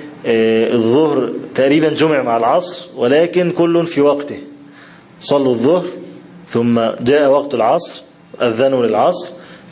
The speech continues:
ثم صلوا العصر. فال-، يعني جمعهم مع بعض قريبين من بعض كده يسموه جمع صوري مش جمع حقيقي. الجمع الحقيقي طبعا يصلي الظهر أو العصر في وقت الظهر أو في وقت العصر، ده الجمع الحقيقي. إنما جمع صوري يعني صورته بس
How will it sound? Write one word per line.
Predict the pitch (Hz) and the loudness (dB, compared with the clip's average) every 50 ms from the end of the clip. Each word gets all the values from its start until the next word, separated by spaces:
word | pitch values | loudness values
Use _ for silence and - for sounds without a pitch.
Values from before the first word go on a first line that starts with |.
| - | -14
ثم | 117 - - 135 135 127 | -8 -4 -2 0 0 0
صلوا | - 147 147 147 147 160 156 160 - - - - | 2 0 0 0 0 -2 -2 -4 -8 -10 -6 -2
العصر. | 135 120 117 117 117 - - - - - - - - - - - | 0 2 2 2 0 0 -4 -10 -12 -16 -20 -20 -20 -20 -10 -4
فال-، | - 123 123 120 113 113 120 120 120 120 120 117 117 - 123 117 - 123 120 | -2 0 2 2 0 0 -2 -2 -2 -2 -2 -2 0 -2 0 0 0 0 0
يعني | 117 113 113 117 117 120 117 117 | 0 0 0 0 -2 -2 -4 -2
جمعهم | 123 127 123 117 110 139 160 160 160 156 143 | -2 0 0 2 2 2 2 2 0 0 0
مع | 135 117 123 | 0 2 2
بعض | 147 160 151 147 | 2 2 0 0
قريبين | 131 123 123 123 139 151 151 | -2 -2 -2 -2 -2 -2 0
من | 151 | 2
بعض | 156 156 156 151 | 2 2 2 2
كده | 139 - 180 | 0 0 0
يسموه | 170 156 - 147 143 156 160 147 | 0 0 0 -2 0 0 0 2
جمع | 156 165 151 139 | 0 0 0 0
صوري | 127 - - 151 139 120 117 | -2 0 0 0 2 0 0
مش | 110 110 104 | -2 -4 -2
جمع | 110 143 - - | -2 0 0 0
حقيقي. | - - 127 127 - 147 139 147 117 101 98 98 - - - - - - - - | -2 -2 -4 -2 -2 -2 -2 -2 -4 -12 -14 -16 -20 -20 -20 -20 -20 -16 -6 -2
الجمع | 120 151 160 156 | 0 0 0 0
الحقيقي | 139 - - 139 160 156 147 139 | -2 -4 -4 -2 -2 -2 0 0
طبعا | 147 151 160 165 175 165 156 | 0 2 2 2 2 0 -2
يصلي | 147 - 165 170 160 | -2 -2 -2 -2 0
الظهر | 143 147 180 185 165 | 0 0 2 2 2
أو | 143 | 2
العصر | 127 123 131 170 180 - - | 2 2 0 0 -2 -2 -4
في | - 160 | -4 -4
وقت | 156 - 151 | -2 0 -2
الظهر | 135 135 143 185 190 185 | -2 2 2 0 2 2
أو | 170 151 | 0 0
في | 139 - | 0 0
وقت | 180 180 180 180 | 0 0 0 0
العصر، | 165 156 165 156 - - | 0 0 0 0 -2 -2
ده | 131 139 | -2 -2
الجمع | 135 147 160 160 | 0 0 0 0
الحقيقي. | 151 - 127 123 160 151 131 - - - - - - - - - - - - 127 | -2 -4 -4 -2 -2 -2 -2 -2 -8 -12 -14 -18 -18 -18 -18 -18 -18 -10 -4 0
إنما | 147 151 | 0 2
جمع | 151 156 170 185 175 151 - | 2 2 2 0 0 -4 -6
صوري | - - - 160 151 135 - 107 107 | -6 -2 0 2 2 2 0 -2 -4
يعني | 110 110 107 107 107 117 113 | -6 -6 -4 -4 -2 -2 -2
صورته | - 160 160 143 131 - 123 | 0 0 0 0 0 0 2
بس | 131 156 170 - - - - | 2 2 0 -2 -6 -12 -14